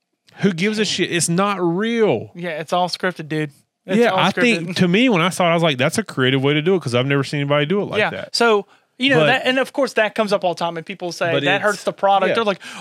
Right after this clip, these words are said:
Speaker 2: "I can't watch wrestling, it's too fake." And I'm like, "Okay, you knew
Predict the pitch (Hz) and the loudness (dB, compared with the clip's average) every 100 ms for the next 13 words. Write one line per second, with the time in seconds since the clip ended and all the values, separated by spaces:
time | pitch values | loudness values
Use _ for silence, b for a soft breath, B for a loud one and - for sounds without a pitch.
0 | - 175 196 170 165 - 175 160 165 156 | -6 -2 0 0 0 0 -2 -2 -8 -8
1 | - 202 175 190 165 202 220 190 - b | -6 -4 -2 -2 -2 -2 -2 -2 -6 b
2 | _ _ _ 226 214 185 208 _ _ _ | _ _ _ -4 -2 -2 -6 _ _ _
3 | 170 240 220 214 262 339 190 185 | -2 -2 0 0 2 2 2 0